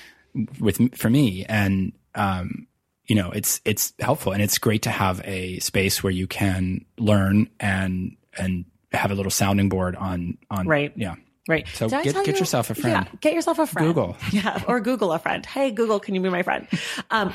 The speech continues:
Speaker 2: we were gonna talk about something about the book, and I forgot. I said we'd come back to it, and now I can't remember.
Speaker 1: Oh, I think it was about the, um,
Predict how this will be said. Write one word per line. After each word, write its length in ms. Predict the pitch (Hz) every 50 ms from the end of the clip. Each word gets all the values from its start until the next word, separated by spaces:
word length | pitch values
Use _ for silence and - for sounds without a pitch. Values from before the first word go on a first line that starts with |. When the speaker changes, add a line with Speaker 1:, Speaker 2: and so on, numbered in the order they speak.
| -
Speaker 2:
we 120 | 208 247 254
were 100 | 311 330
gonna 120 | 311 294
talk 140 | 247 240 214
about 180 | 190 190 165
something 200 | - 165 160 151
about 160 | 151 151 151 -
the 80 | 151
book, 200 | 139 151 156 -
and 80 | - 156
I 100 | 147 156
forgot. 300 | - - 151 156 151 143
I 80 | 147 147
said 120 | - 147
we'd 140 | 143 151 -
come 160 | - - 147
back 260 | 143 143 135 143 - -
to 120 | - 143
it, 100 | 143 135
and 60 | 143
now 100 | 143 139
I 80 | 135 139
can't 220 | - - 156 143
remember. 580 | 147 147 143 139 139 - - - - 190 185 - _ _ _ _ _
Speaker 1:
Oh, 120 | - 123 113
I 80 | 107
think 180 | - 135 117 127
it 40 | 110
was 120 | 107 -
about 320 | 107 95 98 92 92 -
the, 220 | - 98 87 87 82 -
um, 360 | 98 92 90 85 82 - -